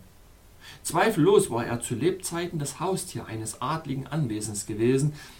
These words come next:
das der Herr der mächtigen Argosie aus sonnigen Gefilden ins Nordland gebracht hatte. Lasst ihn in Frieden ruhen. Ich darf es nicht wagen, die Schönheit seines kristallenen Grabes zu stören,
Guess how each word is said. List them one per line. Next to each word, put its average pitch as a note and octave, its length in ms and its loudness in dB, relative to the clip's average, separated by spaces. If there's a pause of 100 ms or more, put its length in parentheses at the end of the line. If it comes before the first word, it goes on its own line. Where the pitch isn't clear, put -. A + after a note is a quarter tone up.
(120)
das A#2+ 160 -4
der A2 100 -4
Herr D3 260 -2
der G#2 140 -6
mächtigen C3 680 -4
Argosie D3 680 0 (200)
aus - 220 -4
sonnigen C#3 380 -2
Gefilden C3+ 580 -2
ins C3+ 260 -4
Nordland C3 520 -4
gebracht - 460 -12
hatte. G2+ 240 -12 (1000)
Lasst F3+ 320 -4
ihn E3+ 180 -2
in C#3 140 -2
Frieden C#3 360 -4
ruhen. A#2 420 -4 (580)
Ich B2+ 140 -8
darf D3+ 220 0
es B2+ 160 -6
nicht G3+ 300 -6
wagen, D3 340 0
die A2+ 80 -4
Schönheit E3+ 540 -2
seines A2 300 -8
kristallenen D3 680 -4
Grabes A2+ 480 -8
zu - 80 -12
stören, A2+ 500 -2